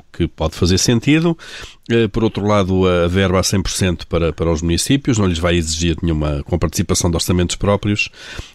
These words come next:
Eh, e por outro lado, também ainda, se quiserem, até que ponto é que, eh, tem que ser o Estado, de alguma maneira, a assumir este compromisso de, eh, garantir, eh, habitação, eh, condigna para todos. João Ferreira do Amaral, começava por si.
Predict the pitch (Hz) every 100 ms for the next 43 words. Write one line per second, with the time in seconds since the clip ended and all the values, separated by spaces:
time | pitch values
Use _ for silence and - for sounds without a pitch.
0 | - 127 127 135 - 117 113 107 107 -
1 | 92 101 101 92 98 92 - 87 90 92
2 | 98 95 90 - 98 - - 98 - 92
3 | 107 - 98 98 - 92 90 87 82 -
4 | 67 60 76 98 90 - 98 87 - 98
5 | 92 87 87 87 87 85 87 90 87 85
6 | 85 - 95 92 95 - - - - -
7 | 90 - 98 87 90 87 85 - 90 85
8 | 85 87 87 - 87 82 78 80 80 85
9 | 85 82 - 87 82 - - 85 80 82
10 | - - 92 90 92 90 95 90 87 -
11 | - - - 90 87 - 98 87 90 92
12 | - 85 - 65 - 110 127 110 107 98
13 | 85 78 82 - - 120 - - 117 123